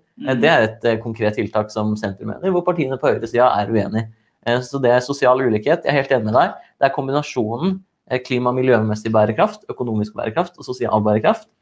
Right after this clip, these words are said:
Speaker 1: Og partiene på høyresiden, inkludert K R F og Venstre, som har vært en del av denne regjeringen, de glemmer sosial bærekraft. Og når man glemmer det, så får man et samfunn hvor det blir stadig,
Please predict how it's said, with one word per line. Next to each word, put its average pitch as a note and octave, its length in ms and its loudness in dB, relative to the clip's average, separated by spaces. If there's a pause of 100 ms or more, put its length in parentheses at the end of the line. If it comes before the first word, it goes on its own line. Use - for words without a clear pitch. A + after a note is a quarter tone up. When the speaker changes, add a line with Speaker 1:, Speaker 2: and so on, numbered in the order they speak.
(180)
Speaker 1:
Og - 100 -6
partiene B2 320 0
på B2+ 120 -2
høyresiden, A#2 560 2 (320)
inkludert B2+ 600 2
K C#3 140 0
R A#2 80 0
F - 80 -6
og A#2 80 0
Venstre, G#2 340 -6
som C#3 120 -4
har A#2 100 2
vært A#2 100 -2
en G#2+ 120 2
del G#2 140 4
av G#2+ 80 4
denne G#2 180 4
regjeringen, G#2+ 420 0 (260)
de C#3+ 200 2
glemmer C3+ 480 2
sosial A2 400 -2
bærekraft. G2+ 560 -4 (400)
Og A#2+ 400 2 (240)
når B2+ 80 2
man C3+ 120 2
glemmer C3+ 260 2
det, F#3+ 140 2 (380)
så D#3 300 2
får D#3 120 0
man C#3 140 0
et D3+ 80 -10
samfunn D#3 320 -4
hvor C#3 140 -4
det C3+ 80 -8
blir C#3 180 -4
stadig, A#2 640 -2